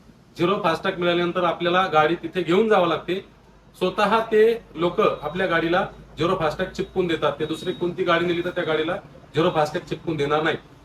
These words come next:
या सर्व सुविधा मी घेतलेल्या आहे. माझी गाडी बाहेर उभा आहे, मी त्याचा रोज लाभ घेतो म्हणून हे तुमच्यापर्यंत शेअर करतोय. हा झाला आपला दिव्यांग ओनरशिप मध्ये झिरो फास्टॅग आणि, अ, टोल फ्रीचा विषय. आता आपण दुसरा विषय घेतोय, जसं की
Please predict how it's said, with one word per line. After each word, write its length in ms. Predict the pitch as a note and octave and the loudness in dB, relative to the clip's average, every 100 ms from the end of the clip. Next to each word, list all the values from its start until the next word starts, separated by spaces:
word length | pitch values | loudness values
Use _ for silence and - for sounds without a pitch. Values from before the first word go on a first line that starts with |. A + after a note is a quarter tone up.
| - | -2
या 100 | E3+ | -2
सर्व 300 | - F#3 F#3+ | 0 -2 -2
सुविधा 320 | F#3+ D#3 D#3 | -4 -4 -2
मी 140 | D#3 D#3 | -2 -4
घेतलेल्या 360 | C3+ D3+ D3 | -4 -4 -2
आहे. 80 | E3 | -2
माझी 240 | D#3+ C#3 | -2 -4
गाडी 200 | C#3+ C#3+ | -4 -4
बाहेर 240 | C#3+ D3+ F3 | -2 0 -2
उभा 140 | E3 | 0
आहे, 120 | D3 E3 - - - | 0 -2 -10 -20 -16
मी 60 | C#3+ | -4
त्याचा 240 | D3 D3+ | -2 0
रोज 200 | C#3 D#3 - | 0 0 -2
लाभ 240 | C3+ C3+ | -6 -4
घेतो 280 | C3 - - - - - - | -8 -8 -10 -12 -20 -20 -4
म्हणून 200 | - E3+ | 0 2
हे 60 | |
तुमच्यापर्यंत 540 | E3 D#3+ D#3+ D#3 D#3 E3+ | 0 -2 -2 0 0 -2
शेअर 180 | F#3+ F#3+ | -2 -2
करतोय. 340 | D3 A#2 G2 - - _ - - | -2 -6 -10 -14 -20 _ -14 0
हा 100 | F3+ | 4
झाला 200 | F3+ F#3 | 6 4
आपला 220 | F3+ F#3 | 4 0
दिव्यांग 340 | F3 E3+ F3 | 2 2 0
ओनरशिप 440 | E3 E3 E3 - D#3+ | 0 -2 -4 -8 -6
मध्ये 240 | D3+ G3 A#3+ - _ - - | -4 -4 -8 -18 _ -20 -4
झिरो 160 | D3+ E3+ | 0 0
फास्टॅग 420 | D#3+ D3 - D3+ | 0 -2 -2 -2
आणि, 220 | C#3 E3+ F#3+ - | -2 -4 -8 -6
अ, 300 | D3 D3 C#3+ | 0 0 0
टोल 260 | C#3+ F3 | 0 0
फ्रीचा 320 | E3+ D#3 C#3+ E3 | 0 -4 -2 -2
विषय. 260 | C3+ A2+ - - - _ _ - - - - - _ _ _ _ _ - - | -4 -8 -10 -18 -20 _ _ -16 -14 -12 -14 -18 _ _ _ _ _ -16 -4
आता 200 | D#3+ F#3 | -2 2
आपण 260 | F#3 F#3 F#3+ | 2 2 -2
दुसरा 220 | F3+ F3+ | -2 -2
विषय 200 | D#3+ - | -2 -4
घेतोय, 320 | B2 - D3 - - _ _ _ - | -6 -6 -8 -10 -20 _ _ _ -4
जसं 200 | C#3+ C3+ | -2 -2
की 400 | D#3+ F3 F3+ E3+ | -2 -2 -2 -4